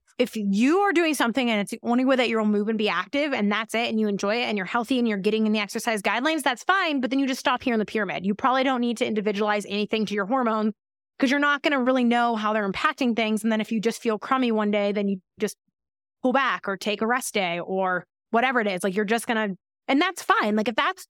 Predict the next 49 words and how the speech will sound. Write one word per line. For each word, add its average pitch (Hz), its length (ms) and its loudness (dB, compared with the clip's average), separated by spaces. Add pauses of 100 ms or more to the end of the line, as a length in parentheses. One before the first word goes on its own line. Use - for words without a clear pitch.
that's 294 240 -2
how 440 120 0
you 370 120 2
move 262 240 2
and 285 80 -2
that's 233 160 -6
what 294 60 -8
you're 208 100 -4
doing 208 220 0
with 262 120 0
your 339 120 4
life, 370 280 2 (1160)
I 349 80 2
don't 453 140 2
care. 370 320 2
Like, 262 160 2
if 254 80 0
you're 381 200 2
just, - 280 -2 (580)
I, 285 140 0
I 294 120 0
would 285 160 2
love 262 180 4
to 349 100 2
see 302 160 -4
you 262 100 0
do 254 360 0
progressive 220 640 -2
specific 220 720 -2
strength 190 340 -4
training, 359 380 2
but 254 140 2
the 233 100 2
rest 339 260 0
of 330 120 2
it, 240 180 2
I 277 120 2
don't 381 240 0
really 269 280 0
care 269 440 0
what 214 180 -2
you 208 100 -6
do 285 280 0
if 233 120 -2
you 233 40 -4
don't 233 160 -2
have 214 160 -4
specific 196 440 -4
goals, 220 560 2